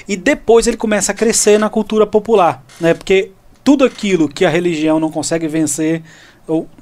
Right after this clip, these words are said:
e aí a gente, a gente entende que Satanás não consegue vencer pela força do braço, ele sorrateiramente muda as coisas. É muito mais fácil, né? É muito mais fácil dizer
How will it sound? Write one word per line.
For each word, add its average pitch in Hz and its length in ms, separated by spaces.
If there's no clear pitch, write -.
e 165 140
aí 165 200
a 160 80
gente, 175 380
a 160 80
gente 160 240
entende 165 300
que - 60
Satanás 170 360
não 165 60
consegue 160 340
vencer 151 500
pela 165 180
força 160 520
do 147 140
braço, 170 400
ele 185 100
sorrateiramente 175 680
muda 160 240
as 131 100
coisas. 117 420
É 147 60
muito 165 220
mais 165 160
fácil, 139 420
né? 156 260
É 170 80
muito 185 260
mais 180 180
fácil 170 320
dizer 156 460